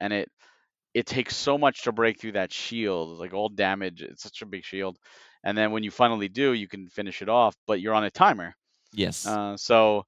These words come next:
Speaker 1: you know, a lot of times it's just running out of time, and that's just like, "Ah, it just wasn't good enough." And, and you don't know who. You don't know if you're,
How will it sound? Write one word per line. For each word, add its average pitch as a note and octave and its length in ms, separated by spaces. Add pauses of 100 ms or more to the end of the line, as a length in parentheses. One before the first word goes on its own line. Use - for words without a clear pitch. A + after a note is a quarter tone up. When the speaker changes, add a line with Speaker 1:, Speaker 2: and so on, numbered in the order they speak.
(500)
Speaker 1:
you A2 220
know, F2 280
a - 100
lot A2 200
of G2 60
times F#2+ 240
it's F#2 100
just F#2+ 180
running G2 220
out D#2+ 100
of D#2+ 60
time, F2+ 460 (480)
and F#2+ 160
that's F#2 180
just - 360
like, F2+ 180
"Ah, F2+ 220
it - 80
just - 160
wasn't F#2 280
good F#2 120
enough." E2+ 360
And, F2+ 140
and G#2 120
you B2+ 160
don't C3 160
know C3 180
who. C#3 320
You G#2 120
don't A2 140
know G#2+ 140
if G2 80
you're, B2 380